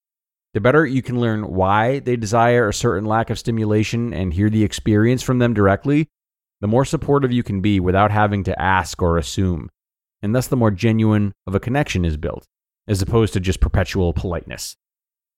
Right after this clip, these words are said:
Not sure if that makes sense. I hope it does. It's time to wrap up, though, everybody.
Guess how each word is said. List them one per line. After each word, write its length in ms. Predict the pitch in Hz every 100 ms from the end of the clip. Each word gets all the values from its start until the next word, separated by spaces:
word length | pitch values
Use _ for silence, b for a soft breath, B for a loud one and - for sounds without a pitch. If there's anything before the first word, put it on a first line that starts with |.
| _
Not 180 | 123 160
sure 160 | - 151
if 80 | -
that 160 | 120
makes 200 | 110 95
sense. 280 | 104 98 87
I 40 |
hope 180 | 92 131
it 80 | 104
does. 340 | 101 95 90 - _ _ _ _ _
It's 80 | -
time 180 | 101 92
to 60 | 90
wrap 200 | 82 -
up, 160 | -
though, 120 | - 50
everybody. 440 | - - 50 57